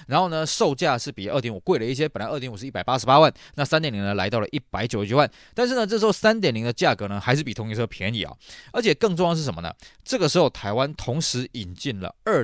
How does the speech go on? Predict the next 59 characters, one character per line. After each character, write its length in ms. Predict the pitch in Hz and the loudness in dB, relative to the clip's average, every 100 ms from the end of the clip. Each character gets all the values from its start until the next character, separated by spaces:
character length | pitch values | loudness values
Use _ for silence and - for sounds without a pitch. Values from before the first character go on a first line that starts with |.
| 101 | 0
点 200 | 104 85 - | -6 -6 -6
一 220 | 185 208 - | -8 -8 -8
这 120 | 135 | -6
个 100 | - | -4
入 160 | 92 127 | -2 -2
门 100 | 92 | -2
的 80 | 95 | 0
版 160 | 117 | 0
本。 140 | 151 - - - - - | 0 -4 -10 -20 -8 0
好， 100 | 262 | 2
讲 200 | - 202 | 2 2
到 100 | 240 | 4
了 60 | |
二 100 | 240 | 4
点 160 | 170 151 | 2 0
一 60 | |
呢， 80 | 185 | -2
我 60 | 156 | -2
们 120 | 120 | -4
一 60 | 135 | -2
开 140 | 147 | -2
始 100 | 110 | -2
跟 160 | 117 123 | -4 -2
各 100 | 135 | 2
位 100 | 139 | 2
讲， 200 | 92 - - - | -2 -8 -18 -8
在 240 | - 240 190 | 2 2 2
X-Type 600 | 208 - - 180 123 110 | -2 -2 0 0 0 0
刚 280 | - 151 165 | -2 -2 -4
在 220 | 151 147 | -2 -4
全 240 | 117 - 123 | -2 -4 -2
世 60 | |
界 120 | 147 | -2
上 240 | 131 180 139 | -2 -2 -2
市 120 | 135 | -4
的 60 | 120 | -2
时 60 | |
候， 80 | 120 | -2
原 80 | 165 | 0
厂 140 | 208 | 0
就 100 | 147 | 2
有 60 | 175 | 4
说 160 | 143 170 | 4 2
它 140 | 165 | 2
未 160 | - 175 | 2 2
来 80 | |
会 140 | 135 143 | 2 -2
追 160 | 147 | -4
加 120 | 135 131 | -2 -2
一 40 | |
个 100 | 120 | -2
二 120 | - 180 | -2 -2
点 100 | 101 | -2
零 120 | 110 | -6
前 200 | - 107 | -6 -6
驱 140 | 123 | -2
的 60 | 151 | 0
版 180 | 120 175 | 2 2
本。 160 | 156 | 2